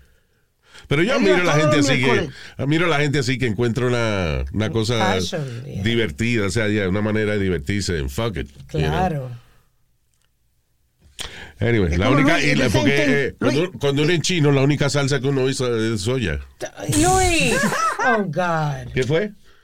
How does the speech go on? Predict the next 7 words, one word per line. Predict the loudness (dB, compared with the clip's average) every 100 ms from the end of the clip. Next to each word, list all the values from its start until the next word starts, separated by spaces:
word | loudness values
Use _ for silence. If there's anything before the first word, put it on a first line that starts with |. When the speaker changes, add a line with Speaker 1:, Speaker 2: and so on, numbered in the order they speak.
| _ _ _ _ _ _
Speaker 2:
No, | 2 2 4 0
que | 0 0
hay | -2 0 2
mucha | 2 2 0
gente | 0 -2 -2
así | -2 -2 -2
que, | -4 -4 -8 -14